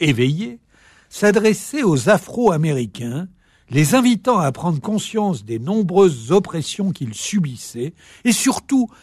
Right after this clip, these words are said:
à rester en alerte face aux dangers quotidiens qu'ils pouvaient rencontrer en tant que Noirs dans une Amérique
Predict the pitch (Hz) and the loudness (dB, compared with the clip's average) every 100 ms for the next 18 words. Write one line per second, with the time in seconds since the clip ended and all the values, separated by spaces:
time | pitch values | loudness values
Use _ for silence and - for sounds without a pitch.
0 | - - 226 262 247 - - 247 214 175 | -2 2 2 4 0 0 -4 0 2 2
1 | 160 202 147 139 185 - _ _ _ - | 2 2 4 2 0 -4 _ _ _ -2
2 | 202 226 - - 135 110 214 214 165 185 | 2 4 2 -6 -4 0 2 2 2 2
3 | 156 226 - 147 113 135 165 180 _ _ | 2 -2 -2 -4 0 0 -2 -6 _ _
4 | _ - 160 208 196 180 180 170 151 - | _ -2 0 2 4 4 2 0 -2 0
5 | 190 175 135 156 127 139 117 123 147 165 | 0 0 -2 -6 -6 -6 -6 -2 0 -2
6 | 170 _ _ _ - 117 202 214 143 143 | -4 _ _ _ -4 2 4 2 0 -2
7 | 127 185 160 135 127 156 - | 0 0 0 -2 -4 -6 -10